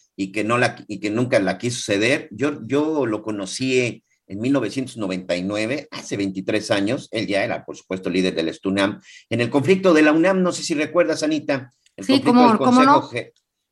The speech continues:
Speaker 1: en el conflicto del Consejo General de Huelga, y de repente cuando llegó un momento que ya estaba todo muy radicalizado,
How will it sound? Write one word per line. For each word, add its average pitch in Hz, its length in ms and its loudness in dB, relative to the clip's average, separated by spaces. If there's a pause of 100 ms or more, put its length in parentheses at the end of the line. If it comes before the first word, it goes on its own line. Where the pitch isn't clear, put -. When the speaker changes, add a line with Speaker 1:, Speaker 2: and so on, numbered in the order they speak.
(100)
Speaker 1:
en 123 120 -2
el 120 120 -2
conflicto 135 340 -2
del 131 120 0
Consejo 131 340 -2
General 127 400 -2
de 123 80 -2
Huelga, 123 560 -2
y 131 120 -4
de 131 100 0
repente 147 520 -4
cuando 120 600 -4 (180)
llegó 135 320 2
un 180 80 2
momento 156 800 0
que 104 140 -8
ya 131 100 -2
estaba 147 400 0
todo 139 220 -2
muy 139 180 0
radicalizado, 123 1080 -4